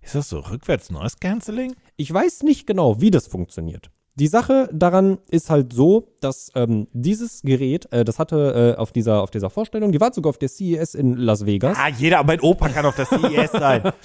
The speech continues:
Speaker 2: <laughs> Ähm, die hatten, äh, sich zwei, ähm, zwei Einstellungen quasi ausgedacht. Äh, in dem einen wird, äh, vorher von dir aufgest-, also du aktivierst dieses Gerät
Speaker 1: Mhm.
Speaker 2: und sobald du das aktivierst,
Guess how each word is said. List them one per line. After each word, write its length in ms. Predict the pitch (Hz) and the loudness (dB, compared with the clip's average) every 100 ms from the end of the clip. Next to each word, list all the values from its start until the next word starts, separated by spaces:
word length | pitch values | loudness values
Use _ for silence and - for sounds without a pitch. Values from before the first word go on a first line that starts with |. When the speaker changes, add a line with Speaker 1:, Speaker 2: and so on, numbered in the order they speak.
| 208 | -8
Speaker 2:
<laughs> 300 | 226 214 - | -2 -2 2
Ähm, 400 | 147 151 151 151 | 4 6 4 4
die 240 | 147 156 147 | 2 2 2
hatten, 340 | 175 180 165 | 0 0 0
äh, 480 | 139 135 139 139 131 | 4 6 4 4 2
sich 300 | 139 - - | 2 -2 -8
zwei, 520 | - 143 135 143 139 | -10 0 2 4 2
ähm, 460 | 127 117 117 110 104 _ _ - _ _ | 2 2 2 2 0 _ _ -20 _ _
zwei 280 | - 127 - | -4 -2 0
Einstellungen 520 | 165 - 202 196 196 | -2 0 0 2 0
quasi 300 | - 180 175 | 0 -2 -2
ausgedacht. 640 | 180 185 - 190 208 - 131 | -2 -2 -2 -2 -2 -4 -2
Äh, 140 | 123 | 0
in 180 | 139 123 | 0 0
dem 140 | 120 | 0
einen 360 | 120 143 190 208 _ - | 0 2 2 0 _ -14
wird, 380 | 117 135 139 | -2 0 0
äh, 220 | - 127 120 | -2 -2 -2
vorher 480 | - 160 170 180 | 0 2 2 2
von 180 | - 139 | -2 -4
dir 220 | 135 151 | -2 -2
aufgest-, 440 | 156 165 170 - - | -2 -6 -8 -10 -8
also 300 | 117 120 113 _ _ | -2 -2 -2 _ _
du 180 | 127 147 | -4 -4
aktivierst 460 | 143 - 214 254 | -4 -4 -2 -2
dieses 220 | 165 135 - | -6 -10 -6
Gerät 340 | 104 110 - _ _ _ - | -4 -4 -6 _ _ _ -12
Speaker 1:
Mhm. 180 | 101 95 - 82 98 90 - | -8 -8 -10 -14 -14 -16 -8
Speaker 2:
und 160 | 135 | -6
sobald 240 | 135 185 233 | 0 0 0
du 60 | |
das 120 | 180 | -2
aktivierst, 680 | 143 - 127 127 180 254 - | -6 -6 -6 -2 -2 -2 -10